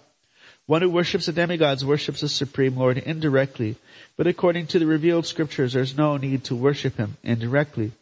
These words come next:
One can worship him directly. So he says, "This Vartma, all the Vartmas that are prescribed in the Vedas, they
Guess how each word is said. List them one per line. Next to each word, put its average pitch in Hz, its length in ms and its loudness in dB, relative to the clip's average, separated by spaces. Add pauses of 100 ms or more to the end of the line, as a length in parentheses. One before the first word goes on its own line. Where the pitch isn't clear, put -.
(360)
One 123 220 2
can 123 220 0
worship 107 460 0
him 107 240 -10 (180)
directly. 156 420 0
So 139 160 2
he 165 120 2
says, 170 280 0
"This 170 180 0
Vartma, 170 420 0
all 156 420 2
the 151 140 0
Vartmas 135 580 -4 (320)
that 143 140 2
are 143 100 0
prescribed 170 720 -2
in 160 80 -4
the 143 100 -4
Vedas, 147 400 0
they - 140 -4